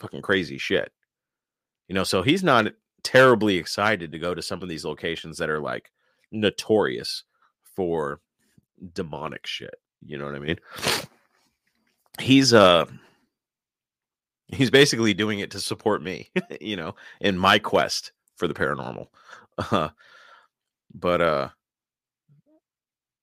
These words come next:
I can imagine, like, he, he kinda hit the nail on the head. If some shit goes down, you damn right I'm, I'm hiding behind Big Block. <laughs>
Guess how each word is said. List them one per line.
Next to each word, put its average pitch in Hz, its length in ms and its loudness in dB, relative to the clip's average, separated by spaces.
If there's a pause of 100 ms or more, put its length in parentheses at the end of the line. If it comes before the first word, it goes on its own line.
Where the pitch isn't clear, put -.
I 107 140 4
can 127 160 2
imagine, 95 640 2 (320)
like, 87 220 -2
he, 151 260 0
he 147 140 -2
kinda 139 360 2
hit 127 140 2
the 107 80 -2
nail 104 200 2
on 87 120 -2
the 80 80 -2
head. 82 240 -2
If 95 280 -2
some 123 200 -4
shit 127 280 0
goes 107 220 4
down, 95 320 2 (560)
you 92 180 -4
damn 127 300 2
right 113 180 6
I'm, 92 280 -2
I'm 107 160 2
hiding 104 300 4
behind 92 260 -2
Big 87 180 -2
Block. 73 340 0
<laughs> - 60 -12